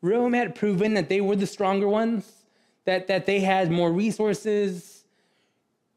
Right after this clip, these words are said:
Israel was completely defeated.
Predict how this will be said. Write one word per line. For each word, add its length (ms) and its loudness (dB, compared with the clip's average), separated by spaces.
Israel 720 -2
was 200 -2
completely 640 -4
defeated. 600 -4